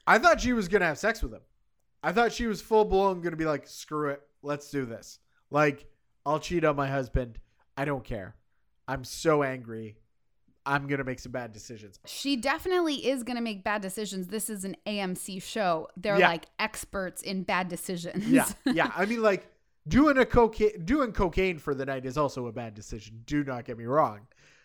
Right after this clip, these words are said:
Speaker 1: Uh,
Speaker 2: Absolutely.
Speaker 1: <laughs>
Speaker 2: But that's, like, nothing compared to what the rest of the season has in store.
Speaker 1: I'm excited. I love the fact that she was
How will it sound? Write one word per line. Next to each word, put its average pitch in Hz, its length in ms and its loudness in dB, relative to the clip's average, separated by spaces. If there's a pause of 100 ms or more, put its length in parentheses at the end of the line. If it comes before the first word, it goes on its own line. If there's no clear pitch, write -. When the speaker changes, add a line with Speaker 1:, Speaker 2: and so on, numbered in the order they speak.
(120)
Speaker 1:
Uh, 147 400 2
Speaker 2:
Absolutely. 214 580 -4
Speaker 1:
<laughs> - 200 0
Speaker 2:
But 247 140 2
that's, 262 240 4
like, 262 180 2
nothing 220 1040 2
compared 220 440 -2
to 285 120 -2
what 208 180 -2
the 220 80 -6
rest 208 240 0
of 190 120 -4
the 196 80 -2
season 202 340 -6
has 180 180 -4
in 185 140 -6
store. 202 400 -4
Speaker 1:
I'm 202 320 6
excited. 277 800 0
I 185 100 4
love 220 380 2
the 330 100 -4
fact 240 380 -2
that 220 240 -2
she - 260 -2
was 214 260 4